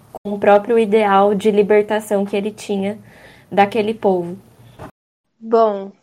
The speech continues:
Speaker 2: tá sendo um episódio incrível, mas eu acho que a gente pode ir encaminhando para os comentários finais, porque se deixar a gente vai ficar aqui revivendo todos os momentos do anime loucamente. E isso que a gente tá falando só sobre liberdade, né? A gente poderia falar sobre muitos outros assuntos,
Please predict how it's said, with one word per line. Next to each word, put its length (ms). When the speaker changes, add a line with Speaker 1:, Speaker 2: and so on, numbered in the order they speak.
Speaker 2:
tá 120
sendo 240
um 40
episódio 640
incrível, 1000
mas 200
eu 60
acho 180
que 380
a 60
gente 260
pode 500
ir 80
encaminhando 720
para 320
os 100
comentários 680
finais, 400
porque 160
se 180
deixar 300
a 80
gente 200
vai 160
ficar 260
aqui 360
revivendo 580
todos 240
os 140
momentos 380
do 100
anime 540
loucamente. 760
E 160
isso 100
que 60
a 60
gente 140
tá 120
falando 260
só 160
sobre 280
liberdade, 600
né? 140
A 40
gente 140
poderia 300
falar 160
sobre 240
muitos 260
outros 320
assuntos, 680